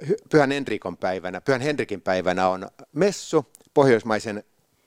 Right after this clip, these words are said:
ö, suomalaisen kristillisen ekumenian messu, jossa on kaikkien kolmen kirkkokunnan piispat pitää messua. Mä olin menossa tähän messuun,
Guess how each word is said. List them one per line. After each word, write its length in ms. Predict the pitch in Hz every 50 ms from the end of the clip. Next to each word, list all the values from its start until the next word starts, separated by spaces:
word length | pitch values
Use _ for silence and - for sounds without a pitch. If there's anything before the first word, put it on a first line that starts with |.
| _ _ -
ö, 140 | - - - 156
suomalaisen 920 | - - 214 220 214 180 147 120 113 110 107 104 104 - - 107 98 -
kristillisen 580 | - 143 135 - - - 104 92 - 104 98
ekumenian 460 | 101 98 - 98 90 90 87 87 85
messu, 360 | 90 90 87 - - - - -
jossa 240 | - 90 - - 113
on 40 | 101
kaikkien 340 | - 151 143 - - 107 -
kolmen 300 | - 117 107 101 95 90
kirkkokunnan 580 | - 104 98 - - 92 - - 87 87 82
piispat 520 | - - 104 95 87 - - 90 - - - _ - - - - - - - - - - _ _
pitää 220 | - 98 101 104
messua. 480 | 143 190 202 - - - - 127 113 98 - - - - _ _ _ -
Mä 80 | 156 151
olin 140 | 156 160
menossa 500 | 180 196 190 180 160 131 - - - 98
tähän 220 | - 95 90 92 98
messuun, 540 | 95 90 - - - - 156 175 196 190